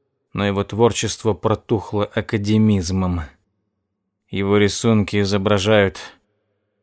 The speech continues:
только то, что видит и измеряет его глаз. В нем очень мало от художника. <laughs> Он ремесленник,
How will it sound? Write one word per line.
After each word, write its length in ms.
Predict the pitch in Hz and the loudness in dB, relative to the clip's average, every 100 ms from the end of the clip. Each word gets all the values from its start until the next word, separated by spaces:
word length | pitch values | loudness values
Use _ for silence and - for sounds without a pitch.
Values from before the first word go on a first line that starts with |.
| _ | _
только 340 | - 113 101 - | -2 -2 0 -6
то, 340 | - 123 104 85 - _ _ _ _ _ _ _ _ | 2 4 4 0 -12 _ _ _ _ _ _ _ _
что 240 | - - 123 | -14 0 2
видит 420 | 117 127 117 120 | 4 4 2 2
и 280 | 117 110 87 80 | 2 2 0 -4
измеряет 600 | 110 107 117 120 113 - | -2 2 4 6 4 2
его 160 | 107 110 | 0 0
глаз. 580 | 101 107 87 - - - _ _ _ _ _ _ _ _ _ _ | 2 0 0 -4 -10 -14 _ _ _ _ _ _ _ _ _ _
В 120 | 117 | 0
нем 200 | 139 151 | 4 6
очень 300 | 151 - 147 | 4 4 2
мало 400 | 151 156 104 90 82 117 | 4 4 2 0 -4 -4
от 160 | 107 | -4
художника. 840 | - 123 131 107 95 90 - 82 - _ _ _ _ _ _ - - | -2 2 4 4 0 -8 -10 -12 -14 _ _ _ _ _ _ -12 -6
<laughs> 320 | 110 - - | -6 -6 0
Он 120 | 127 | 2
ремесленник, 1040 | 147 127 127 127 131 110 107 101 90 - | 4 4 6 6 4 2 -2 -4 -6 -10